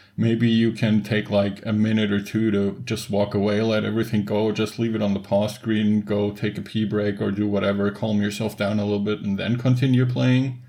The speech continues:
But overall, I, I don't really think you should feel too bad about just cutting it all because,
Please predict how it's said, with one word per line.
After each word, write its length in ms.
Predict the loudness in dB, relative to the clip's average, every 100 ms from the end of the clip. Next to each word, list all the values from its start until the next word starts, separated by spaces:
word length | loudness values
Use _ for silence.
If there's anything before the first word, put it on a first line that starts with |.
| -20 -20 -20 -20 _ -2
But 240 | -2 -2 -8 -8
overall, 640 | -2 0 2 2 2 0 0
I, 200 | -2 -2
I 80 | -2
don't 180 | -2 0
really 220 | 0 -2
think 300 | -4 -4 -4
you 60 | -4
should 200 | -6 -8
feel 200 | -6 -10
too 240 | -6 -4
bad 260 | -2 -2 -4
about 300 | -6 -6 -6
just 300 | -6 -8 -10 _ -12
cutting 340 | -8 -6 -6
it 140 | -6 -4
all 360 | -4 -4 -8 -8
because, 640 | -6 -2 -2 -2 -6 -10